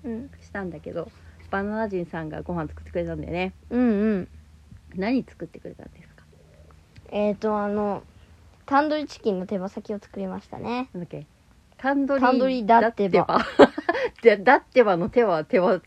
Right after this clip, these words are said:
Speaker 2: 先の手羽っていうね。
Speaker 1: そうそう。
Speaker 2: で、それ材料をちょっと覚えてるんで、言いますね。
Speaker 1: お、すごい。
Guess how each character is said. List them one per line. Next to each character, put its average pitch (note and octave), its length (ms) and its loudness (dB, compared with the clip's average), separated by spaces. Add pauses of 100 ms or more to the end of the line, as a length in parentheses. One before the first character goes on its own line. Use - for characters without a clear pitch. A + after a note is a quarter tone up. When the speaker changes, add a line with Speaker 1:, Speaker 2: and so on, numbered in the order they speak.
Speaker 2:
先 F3 200 -4
の E3+ 100 -4
手 F3 120 -4
羽 D3+ 100 -4
っ - 20 -18
て - 140 -14
い D3 60 -8
う - 20 -10
ね。 D#3+ 200 -12 (140)
Speaker 1:
そ F#3+ 80 -6
う F#3+ 40 -10
そ - 180 -20
う。 - 60 -20 (1040)
Speaker 2:
で、 G#3 140 -4
そ G#3+ 140 -4
れ G3+ 120 0
材 A#3+ 240 2
料 C4 200 2
を F3 500 -2 (600)
ち - 60 -20
ょ - 20 -20
っ - 20 -20
と F3 200 -4
覚 G#3 200 0
え - 20 -4
て F3 140 -8
る D#3 140 -6
ん D#3 100 -8
で、 D#3+ 340 -8 (400)
言 F3 180 -6
い E3+ 60 -4
ま F3 120 -8
す - 120 -20
ね。 - 160 -18 (340)
Speaker 1:
お、 G3 240 -6
す - 140 -20
ご - 100 -12
い。 - 20 -18